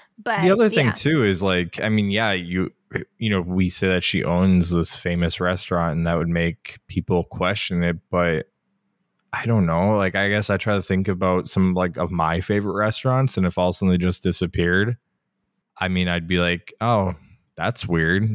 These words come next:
Speaker 2: I wonder where they went." But, like, I'm not actively gonna search for 'em, you know? I mean, obviously, it's, it's probably a very different relationship than what some of her, like, usual customers had with her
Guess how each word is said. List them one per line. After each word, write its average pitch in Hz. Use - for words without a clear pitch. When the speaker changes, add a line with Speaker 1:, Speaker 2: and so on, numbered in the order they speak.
Speaker 2:
I 85
wonder 87
where 90
they 87
went." 95
But, 90
like, 85
I'm 101
not 123
actively 82
gonna 80
search 80
for 85
'em, 113
you 87
know? 92
I 107
mean, 98
obviously, 95
it's, 90
it's 87
probably 87
a 82
very 85
different 82
relationship 87
than 85
what 82
some 87
of 85
her, 85
like, 87
usual 90
customers 87
had 80
with 80
her 95